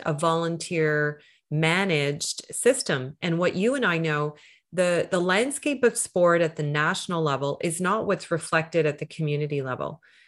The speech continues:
Most of the community sport organizations rely on devoted, dedicated volunteers who are doing the best that they can,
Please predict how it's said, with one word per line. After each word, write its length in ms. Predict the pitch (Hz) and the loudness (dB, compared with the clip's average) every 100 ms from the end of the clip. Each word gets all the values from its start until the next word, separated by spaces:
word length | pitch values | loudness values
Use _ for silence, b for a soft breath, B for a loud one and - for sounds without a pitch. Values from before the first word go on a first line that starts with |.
| b b - | b b -6
Most 520 | 151 175 226 240 - | 0 4 4 4 2
of 140 | 233 | 2
the 360 | 214 208 190 185 | 4 4 4 0
community 760 | - 175 165 175 180 180 175 170 | -4 -2 -2 -2 -4 -4 -6 -6
sport 420 | - - 165 165 | -8 -2 0 2
organizations 1040 | 165 156 151 139 139 139 143 151 139 - | -2 -2 -4 -6 -6 -6 -6 -8 -10 -8
rely 480 | 156 151 151 160 170 | -6 -2 0 2 0
on 360 | 143 139 139 147 160 | -2 -4 -6 -10 -8
devoted, 720 | 156 151 170 180 196 202 196 _ 151 | -6 -2 0 0 0 -4 -6 _ -8
dedicated 800 | 165 175 185 - 170 156 151 147 | 0 0 -2 -6 -6 -2 -4 -4
volunteers 760 | 156 151 151 147 226 214 165 160 b b b | -2 -2 -2 -6 -2 0 0 -4 b b b
who 120 | - 202 | -2 0
are 140 | 180 | 0
doing 480 | 160 180 175 165 - | -2 -4 -4 -6 -8
the 160 | 160 160 | -6 -6
best 380 | 147 196 226 - | -2 -2 -2 -6
that 160 | 196 | -4
they 120 | 175 | -4
can, 500 | 160 160 135 139 220 | -6 -6 -6 -4 -8